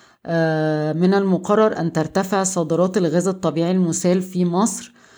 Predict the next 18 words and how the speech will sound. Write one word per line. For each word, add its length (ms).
آه، 320
مع 200
زيادة 460
الشحنات 720
من 100
مصنع 440
تسييل 480
الغاز 440
في 100
إيدكو، 440
مصنع 400
دمياط، 640
آه، 280
الذي 340
تم 260
إعادة 520
إحيائه 520
مؤخرًا، 800